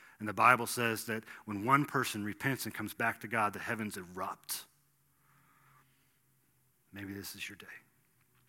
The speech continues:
Invite, invite Nick and Bridget to come up and lead us in a song. I wanna pray over us real quick.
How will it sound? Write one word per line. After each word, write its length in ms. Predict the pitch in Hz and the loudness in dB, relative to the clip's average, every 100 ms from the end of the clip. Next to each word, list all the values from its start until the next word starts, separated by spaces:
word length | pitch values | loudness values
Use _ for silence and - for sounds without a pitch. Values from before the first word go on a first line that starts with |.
| _ _ _ _ _ - - _ | _ _ _ _ _ -20 -20 _
Invite, 400 | 110 104 - 113 - | -4 -4 -6 -10 -8
invite 280 | 104 107 101 | -2 2 2
Nick 220 | 104 110 | 0 -4
and 100 | 95 | -4
Bridget 260 | 98 101 101 | -4 -6 -8
to 40 | |
come 140 | - 104 | -6 -6
up 100 | 98 | -4
and 80 | 95 | -4
lead 140 | 107 | -4
us 80 | 95 | -4
in 80 | 92 | -10
a 20 | |
song. 300 | - 101 101 | -6 -4 -4
I 20 | |
wanna 140 | 101 | -6
pray 220 | 92 104 98 | -8 -8 -6
over 160 | 98 | -6
us 120 | - | -10
real 80 | 101 | -12
quick. 220 | - 110 | -16 -20